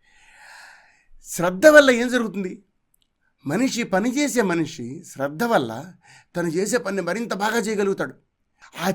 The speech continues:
చేసిన పని వల్ల అతడికి మేలు కలుగుతుంది. అతడు దానిలో కొత్త విషయాలు కనుక్కోగలుగుతాడు. అసలు ఒక పని చేయడం మీద ఇంట్రెస్టే లేదనుకోండి,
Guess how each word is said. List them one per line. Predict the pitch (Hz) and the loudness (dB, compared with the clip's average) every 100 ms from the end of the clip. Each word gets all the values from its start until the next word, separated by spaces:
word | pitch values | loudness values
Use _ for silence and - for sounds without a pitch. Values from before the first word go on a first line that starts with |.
| 185 | 0
చేసిన | 220 254 277 | 2 4 2
పని | 220 220 | 2 2
వల్ల | 247 240 | 2 4
అతడికి | 208 208 226 208 | 2 2 2 4
మేలు | 240 269 | 6 6
కలుగుతుంది. | 247 196 127 113 _ _ _ _ _ _ _ - - - - | 4 0 -4 -12 _ _ _ _ _ _ _ -20 -20 -10 0
అతడు | 214 226 | 2 4
దానిలో | 190 240 254 | 4 4 4
కొత్త | 247 214 285 | 2 -2 0
విషయాలు | 262 254 233 | 0 0 0
కనుక్కోగలుగుతాడు. | 214 208 160 143 131 107 _ _ _ _ _ _ - - | -2 -2 -4 -4 -6 -12 _ _ _ _ _ _ -20 -8
అసలు | 185 196 | -4 -2
ఒక | 226 175 | -2 0
పని | 196 233 | 0 2
చేయడం | 262 240 | 2 2
మీద | 233 | 0
ఇంట్రెస్టే | 226 220 233 269 285 | -2 -6 -2 2 4
లేదనుకోండి, | 262 226 - 175 135 | 4 2 0 -4 -6